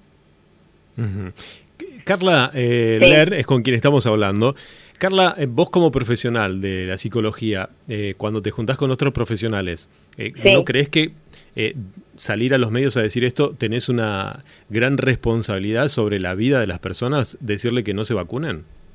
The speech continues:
Speaker 1: Te pregunto, o sea,
Speaker 2: No.
Speaker 1: esto como si fuera una charla entre nosotros, eh, te lo
Speaker 2: Sí,
Speaker 1: pregunto.
Speaker 2: sí, exacto, entiendo.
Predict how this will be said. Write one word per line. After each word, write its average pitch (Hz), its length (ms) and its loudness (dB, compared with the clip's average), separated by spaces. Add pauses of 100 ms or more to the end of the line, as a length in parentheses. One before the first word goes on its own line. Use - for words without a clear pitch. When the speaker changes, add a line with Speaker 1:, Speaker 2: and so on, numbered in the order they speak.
(240)
Speaker 1:
Te 117 100 2
pregunto, 160 400 4
o - 60 -4
sea, 233 160 8
Speaker 2:
No. 220 80 8
Speaker 1:
esto 165 160 6
como 139 160 4
si 113 80 0
fuera 120 220 2
una 104 180 0
charla 113 240 0
entre 92 180 -2
nosotros, 90 460 0
eh, 104 80 0
te 233 100 6
lo 247 60 10
Speaker 2:
Sí, 254 120 8
Speaker 1:
pregunto. 226 300 2
Speaker 2:
sí, 208 360 4
exacto, 175 520 4
entiendo. 165 500 6